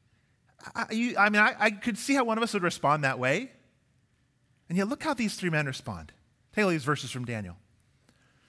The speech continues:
"Shadrach and Meshach and Abednego answered and said to the king, 'O Nebuchadnezzar, we have no need to answer you in this matter. If this be so, our God whom we serve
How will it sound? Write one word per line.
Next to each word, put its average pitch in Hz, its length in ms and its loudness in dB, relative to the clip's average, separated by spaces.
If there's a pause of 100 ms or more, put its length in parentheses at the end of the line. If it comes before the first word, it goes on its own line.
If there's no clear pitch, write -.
(140)
"Shadrach 160 840 4
and 143 160 -6
Meshach 156 580 0
and 139 80 -4
Abednego 131 800 -2 (320)
answered 180 420 2
and 143 80 -6
said 190 300 4
to 165 80 -8
the - 80 -4
king, 175 500 0 (1040)
'O 202 80 2
Nebuchadnezzar, 220 640 2
we 240 160 0
have 262 140 2
no 233 160 0
need 202 260 0
to 185 120 -2
answer 160 360 0
you 143 180 0
in 135 80 -2
this 123 160 -6
matter. 95 420 -10 (1080)
If 123 180 -8
this 180 220 0
be 262 160 -2
so, 165 500 0 (880)
our 151 160 2
God 165 380 4
whom 202 180 -2
we 208 100 -2
serve 185 480 -2